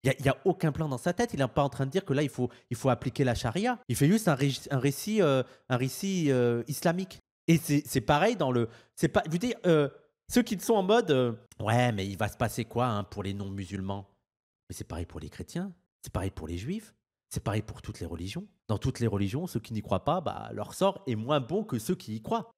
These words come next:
On va regarder aussi son truc sur B F M. Alors attendez, euh, sur B F M, regardez-moi les, les commentaires que j'ai eus sur mon tweet.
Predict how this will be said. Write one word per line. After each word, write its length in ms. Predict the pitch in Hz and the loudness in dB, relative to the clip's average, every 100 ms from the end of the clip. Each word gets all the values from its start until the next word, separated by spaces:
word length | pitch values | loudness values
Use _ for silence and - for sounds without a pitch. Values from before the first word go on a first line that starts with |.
| - | -6
On 60 | |
va 100 | 135 | 0
regarder 240 | 165 185 202 | 2 2 2
aussi 220 | 190 185 | -2 -4
son 140 | 180 | -8
truc 180 | 160 175 | -8 -8
sur 160 | - 143 | -6 -4
B 100 | 147 151 | 0 0
F 120 | 147 | 0
M. 160 | 214 262 - - | -2 -2 -8 0
Alors 160 | 147 | 0
attendez, 320 | 147 170 143 - | 2 -2 -4 -6
euh, 60 | 117 - | -14 -10
sur 160 | - 175 | -2 0
B 220 | 170 165 | 4 4
F 120 | 165 | 4
M, 180 | 190 196 | 0 -2
regardez-moi 460 | 131 143 139 147 165 | -2 -2 -2 -2 -2
les, 160 | 143 113 | -2 -4
les 120 | 110 | -6
commentaires 520 | 110 160 147 139 175 | -2 -2 -2 -4 -6
que 120 | - 123 | -4 -4
j'ai 140 | 117 | -2
eus 240 | 127 165 - | -2 -4 -8
sur 140 | - | -8
mon 120 | 110 | -6
tweet. 360 | 107 - - _ | -6 -8 -10 _